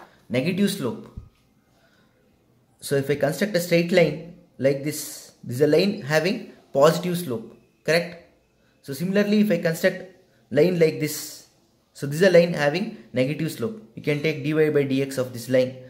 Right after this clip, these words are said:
So this line will have negative slope, whereas this line will have positive slope, correct? If I take dy by dx, this line will have positive slope. So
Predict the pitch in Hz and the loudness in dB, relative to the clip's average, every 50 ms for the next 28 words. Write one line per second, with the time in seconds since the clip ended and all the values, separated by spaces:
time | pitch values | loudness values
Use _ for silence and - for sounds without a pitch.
0 | - - _ _ _ _ _ _ - 131 131 135 127 - 165 165 160 151 147 143 | -20 -20 _ _ _ _ _ _ -8 -6 -6 -6 -2 2 2 2 2 2 0 0
1 | 143 147 165 190 - - - - _ _ _ _ _ _ _ - 110 113 120 127 | 0 0 0 -2 -6 -12 -20 -20 _ _ _ _ _ _ _ -8 -4 -4 -2 -2
2 | 151 147 143 156 160 165 170 - - _ _ _ _ _ _ _ _ _ _ _ | -2 -4 -2 -4 -6 -6 -8 -12 -20 _ _ _ _ _ _ _ _ _ _ _
3 | _ _ - - - 110 104 - - - - - - _ _ _ _ _ _ _ | _ _ -16 -10 -6 -4 -4 -4 -6 -10 -16 -20 -20 _ _ _ _ _ _ _
4 | _ - - 131 135 139 135 127 139 156 - - 175 170 170 165 160 151 151 147 | _ -4 0 4 4 4 2 0 -4 -6 -2 4 4 6 6 4 0 -2 0 2
5 | 151 160 175 175 - - - _ _ _ _ _ - 123 123 139 147 151 - 156 | 2 2 0 -4 -8 -18 -20 _ _ _ _ _ 0 2 4 4 2 0 -2 -6
6 | 151 139 - - 117 101 - - - 139 135 - - - - - _ _ _ _ | -6 -6 -6 -6 -8 -8 -6 -2 0 0 0 0 -2 -10 -18 -20 _ _ _ _
7 | _ _ _ _ _ _ _ _ _ _ _ _ _ - - - 139 139 135 160 | _ _ _ _ _ _ _ _ _ _ _ _ _ -14 -6 -4 -2 -2 0 -2
8 | 160 139 123 139 156 151 156 151 147 139 135 135 139 143 143 143 143 - - - | -4 -4 -2 -2 2 4 4 4 4 2 0 0 0 -2 -2 -2 -4 -10 -12 -14
9 | - _ _ _ _ _ _ - - 120 120 - - 156 151 151 147 139 135 131 | -18 _ _ _ _ _ _ -14 -10 -10 -8 -2 0 0 2 2 0 -2 0 2
10 | 139 165 208 - - - - _ _ _ _ _ _ _ - - 113 131 135 131 | 2 0 0 -4 -10 -18 -20 _ _ _ _ _ _ _ -4 0 0 0 0 0
11 | - - 131 127 123 - - - - - - - 95 87 - - - - - - | -4 -4 -4 -6 -6 -10 -16 -20 -18 -16 -12 -10 -10 -10 -10 -12 -20 -20 -20 -20
12 | - - - - - - - - - - - 127 120 101 - - | -20 -20 -20 -20 -20 -20 -20 -20 -14 -8 -6 -4 -4 -6 -8 -12